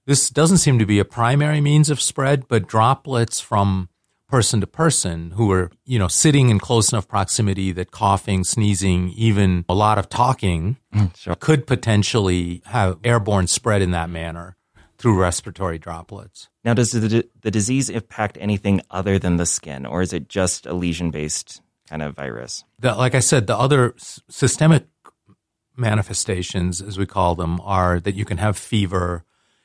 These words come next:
Speaker 1: and <clears throat> swollen lymph nodes and fatigue. And there haven't been any deaths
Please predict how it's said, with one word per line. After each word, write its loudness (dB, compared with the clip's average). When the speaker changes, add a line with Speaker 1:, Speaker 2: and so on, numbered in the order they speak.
Speaker 1:
and 2
<clears throat> 8
swollen 4
lymph 2
nodes 0
and -6
fatigue. 0
And -4
there 4
haven't 4
been 4
any 4
deaths -4